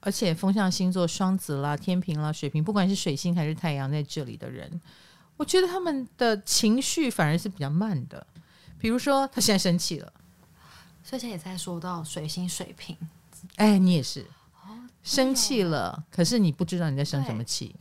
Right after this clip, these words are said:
Speaker 2: 会回家了才会开始
Speaker 1: 对。
Speaker 2: 觉得很气。
Speaker 1: 对，对，对，就反应很慢。
Speaker 2: 嗯。
Speaker 1: 反应很慢，因为情绪是一种很内在的东西，可是你们习惯用理性去分析它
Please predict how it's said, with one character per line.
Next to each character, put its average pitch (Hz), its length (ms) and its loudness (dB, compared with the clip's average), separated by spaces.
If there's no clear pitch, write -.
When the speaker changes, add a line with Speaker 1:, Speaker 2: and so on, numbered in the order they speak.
Speaker 2:
会 262 120 -8
回 196 220 -10
家 190 320 -2
了 170 260 -8
才 180 220 -8
会 196 160 -8
开 196 180 -8
始 165 320 -8
Speaker 1:
对。 147 100 -2
Speaker 2:
觉 196 140 -6
得 214 80 -6
很 202 240 -6
气。 170 500 -6
Speaker 1:
对， 170 280 0
对， 147 200 -2
对， 139 180 -8
就 294 100 2
反 202 240 0
应 220 100 4
很 180 140 4
慢。 147 320 2
Speaker 2:
嗯。 190 420 -14
Speaker 1:
反 156 220 4
应 190 100 4
很 160 140 0
慢， 135 220 -4
因 311 80 -4
为 330 140 -2
情 214 280 4
绪 254 200 2
是 226 120 0
一 214 80 0
种 190 100 0
很 143 200 0
内 180 180 2
在 147 240 -2
的 127 80 -6
东 131 240 -4
西， 123 300 -8
可 185 140 0
是 277 120 2
你 240 160 4
们 170 160 4
习 165 300 2
惯 185 260 2
用 165 320 0
理 135 160 -4
性 196 280 2
去 156 120 -4
分 131 220 -4
析 127 160 -8
它 120 360 -8